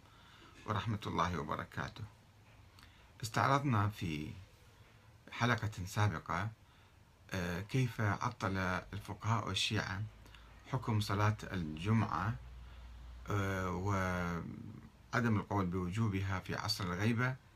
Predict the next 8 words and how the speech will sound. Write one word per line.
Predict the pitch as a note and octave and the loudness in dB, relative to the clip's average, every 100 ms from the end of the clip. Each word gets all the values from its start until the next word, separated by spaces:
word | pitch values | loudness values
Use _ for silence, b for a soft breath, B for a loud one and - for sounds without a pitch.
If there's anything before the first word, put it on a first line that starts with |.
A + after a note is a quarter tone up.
| B B B B B - - | B B B B B -18 -2
وذهب | G#2+ G#2 G2+ G2+ G2+ - E2+ - - A1+ F2+ A#2+ G#2+ | 4 6 6 6 4 2 0 0 -2 -2 2 4 4
بعضهم | G#2+ G#2+ G#2 G#2+ F#2 | 4 4 4 2 2
حتى | A2 G2+ - | 0 -2 0
إلى | G2 F#2+ E2+ | 2 2 2
تحريمها | - A2 A#2 C3 A2 G#2 F2+ C3 - B B B B - | -2 0 2 4 6 4 4 0 -8 B B B B 0
بناء | B2 C3+ A#2 A#2 | 6 8 8 6
على، | F#2 G#2 G2 F#2+ F#2+ - - | 4 6 8 8 6 0 -10
آه، | - D#2+ E2 D2 C#2+ B1+ | -6 -2 -2 -2 -4 -6